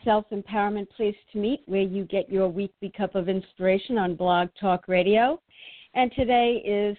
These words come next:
Wednesday, December twentieth. And here in the Coach Cafe, we offer you enlightened conversations about what matters most.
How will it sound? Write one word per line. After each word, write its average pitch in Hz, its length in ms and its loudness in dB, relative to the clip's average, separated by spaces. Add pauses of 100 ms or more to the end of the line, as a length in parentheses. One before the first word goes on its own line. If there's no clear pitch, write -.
Wednesday, 185 1040 -4
December 214 440 -6
twentieth. 269 460 -6 (680)
And 214 460 4
here 233 240 2
in 220 160 -2
the 214 60 -6
Coach 220 340 -4
Cafe, 208 480 0
we 208 180 -4
offer 202 380 -2
you 196 280 -4
enlightened 190 640 -4
conversations 190 800 -8
about 180 280 -2
what 170 220 -6
matters 175 380 -8
most. 233 260 -2